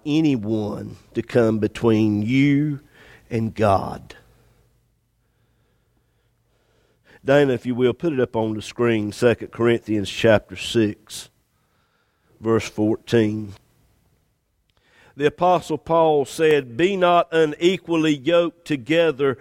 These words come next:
with unbelievers. For what fellowship has righteousness with unrighteousness?" What does that mean? We have some young people sitting in here today, and I know there are many listening by radio.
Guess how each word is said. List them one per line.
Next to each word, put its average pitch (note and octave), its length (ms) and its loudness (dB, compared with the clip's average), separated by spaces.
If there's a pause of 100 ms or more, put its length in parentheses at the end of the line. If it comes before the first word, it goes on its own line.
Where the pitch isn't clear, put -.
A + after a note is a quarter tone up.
(140)
with C#3+ 340 -2
unbelievers. C#3 1700 -2 (1600)
For C#3+ 160 -2
what D#3 260 2
fellowship D#3+ 680 4
has C3 300 2
righteousness C3 920 0
with A#2 280 -4 (340)
unrighteousness?" A2 1200 -2
What B2+ 220 0
does A#2 180 -6
that A#2+ 300 0
mean? A2+ 560 -4 (1500)
We C#3+ 180 0
have D#3+ 220 4
some D#3 220 -4
young E3+ 260 2
people C3 440 -2
sitting B2+ 420 -2
in A#2+ 120 -4
here A#2 280 -2
today, B2 480 0
and B2 100 0
I A#2+ 100 0
know C3 200 0
there B2+ 160 0
are B2+ 60 0
many C#3 300 0
listening C3 500 -2
by B2 160 4
radio. A#2 760 -2